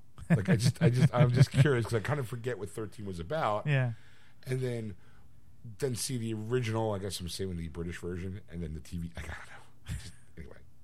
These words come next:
Speaker 1: segue.
Speaker 2: <laughs>
Speaker 1: Well, there you have it, folks. Um, I don't know what much more to add. You got anything to add,
Speaker 2: There
Speaker 1: Derek?
Speaker 2: is nothing else to add. Oh, well, we could do a bonus article.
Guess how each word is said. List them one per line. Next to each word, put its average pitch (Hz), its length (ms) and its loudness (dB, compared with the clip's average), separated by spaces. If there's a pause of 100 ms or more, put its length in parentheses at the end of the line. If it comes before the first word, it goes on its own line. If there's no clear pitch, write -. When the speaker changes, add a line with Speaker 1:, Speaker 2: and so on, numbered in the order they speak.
(180)
Speaker 1:
segue. 80 380 -6 (340)
Speaker 2:
<laughs> - 640 2 (1200)
Speaker 1:
Well, 160 120 4
there 165 120 2
you 151 100 4
have 113 120 4
it, 90 60 -2
folks. 85 380 -6
Um, 95 360 -4 (1200)
I 101 240 -2
don't 120 160 0
know 117 60 -2
what 117 120 -2
much 107 160 -6
more 107 100 0
to 82 80 0
add. 120 240 0 (680)
You 95 140 -2
got 104 60 0
anything 104 340 -2
to 101 40 -2
add, 110 180 0
Speaker 2:
There 165 100 2
Speaker 1:
Derek? 165 180 4
Speaker 2:
is 254 100 -2
nothing 139 260 2
else 120 180 2
to 117 160 -6
add. 113 200 0
Oh, 160 100 10
well, 185 200 10
we 156 120 6
could 131 160 6
do 170 120 10
a - 40 8
bonus 139 340 2
article. 127 580 2